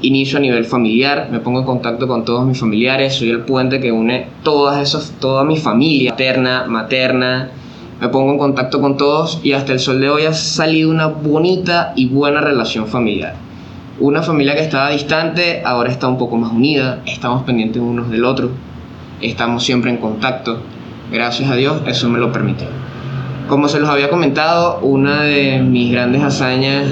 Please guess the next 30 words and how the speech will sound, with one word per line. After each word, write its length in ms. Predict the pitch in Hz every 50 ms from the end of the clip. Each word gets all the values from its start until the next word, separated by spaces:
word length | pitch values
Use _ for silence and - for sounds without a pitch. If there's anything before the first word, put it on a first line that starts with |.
| 139 135 135
bueno, 220 | 123 135 143 135
de 60 | 123 123
mis 120 | 120 117
grandes 240 | 123 123 123 135 160
hazañas 300 | 151 139 143 123 127 127
no, 140 | 127 107 110 107 -
una 180 | 131 143 160
de 80 | 170 160
las 140 | 151 139 135
grandes 280 | 135 139 139 147 160
hazañas 380 | 156 - - 147 135 131 139 151
que 60 | 151
ocurrió 260 | 135 143 127 113 120
en 80 | 117 131
esta 180 | 135 131 143
pandemia 460 | 139 117 113 113 117 123 139 147 - - - - - - - - - - - - - -
fue 220 | - 127 123 123
conocer 480 | 127 139 143 135 127 - 127 123 120 123
a, 520 | 123 131 135 131 131 120 - - 123 117
al, 340 | 117 113 110 110 104 107 120 123 - 107
a 100 | 107 104
Dios, 360 | 143 208 254 - - - - - - - - - - - - - - - -
como 160 | - 120 117
se 120 | - 117
los 80 | 110 113
dije. 240 | 147 202 208 151 - - - - - - - - - - - - - - - - - - - - - - - - - - - -
Eh, 420 | 151 156 160 160 156 156 156 151 151
conozco 460 | 156 175 170 170 165 170 165 170 190
a 60 | 190 196
Dios 500 | 196 202 208 214 214 214 214 - -